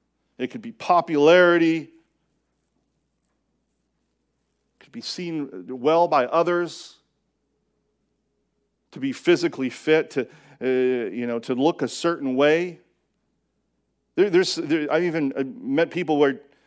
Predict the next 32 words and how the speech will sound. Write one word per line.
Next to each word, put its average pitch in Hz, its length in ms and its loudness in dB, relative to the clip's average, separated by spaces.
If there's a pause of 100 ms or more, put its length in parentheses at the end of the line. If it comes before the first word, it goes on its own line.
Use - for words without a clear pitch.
they, 139 200 0
they've 139 160 2
made 160 160 0
their 165 80 0
family 190 580 -2 (240)
their 131 240 -6
idol. 127 320 -8 (3250)
But 160 120 -2
God 214 220 2
knows 196 300 0
that 160 260 -2 (560)
anything 214 400 -2
outside 175 420 2
of 139 100 -4
him 165 260 -6
cannot 160 400 -6
sustain 165 480 -10
us. - 380 -18 (760)
Everything 220 520 2
else 156 220 0
can - 160 -12
be 127 80 -10
taken 127 360 -8
away 117 300 -10 (720)
but 127 160 -6
God. 139 280 -8 (440)
Every 214 280 4
other 208 140 4
source 196 500 2
can 147 160 -6
dry 135 320 2
up 165 320 -2